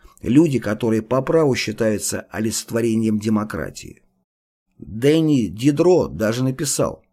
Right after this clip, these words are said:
«В нынешней Европе завоевания морально невозможны».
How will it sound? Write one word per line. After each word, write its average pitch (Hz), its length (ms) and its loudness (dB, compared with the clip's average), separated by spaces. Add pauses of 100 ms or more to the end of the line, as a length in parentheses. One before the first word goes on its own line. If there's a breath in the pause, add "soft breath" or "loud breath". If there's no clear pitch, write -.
(500 soft breath)
«В 101 260 -2
нынешней 156 520 2
Европе 143 680 0
завоевания 143 800 2
морально 113 480 2
невозможны». 113 840 -2